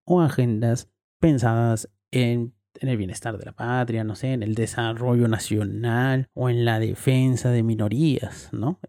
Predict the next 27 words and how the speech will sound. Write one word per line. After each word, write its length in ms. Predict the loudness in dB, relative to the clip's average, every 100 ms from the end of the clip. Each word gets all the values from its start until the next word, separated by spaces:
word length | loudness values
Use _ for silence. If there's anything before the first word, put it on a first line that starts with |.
| -10
Ellos 300 | -8 -8 -6
no 140 | -4 4
piensan 340 | 4 6 4
en 100 | 2
eso, 180 | 0 -4
solamente 480 | -4 -2 0 -2 -4 _ _
van 540 | -14 -4 -2 0 -4 -8 _ _ _ _ _ 0
por 240 | 2 2
temas 360 | 0 0 0 0
de 80 | -2
agendas 280 | -2 -4
particulares, 680 | -2 -4 -4 -4 -4 -6 -8
y 120 | -8 -6
las 160 | -6
agendas 280 | -6 -8 -8
particulares 580 | -10 -10 -4 -4 -4 -6
están 300 | -4 -4 -6 _ _ _
generalmente 600 | 2 4 4 4 4 4
ligadas 440 | 4 2 0 -4 -12
a 140 | -4 -2
actividades 580 | 0 2 2 2 0 -8 _
lícitas 640 | 4 4 4 4 2 0 _ _
o 140 | 4 4
ilícitas. 520 | 2 -6 -12 -20 -20 _ _ _ _ 0
Y 120 | 2
bueno, 180 | 4 2
amigos, 380 | 2 2 0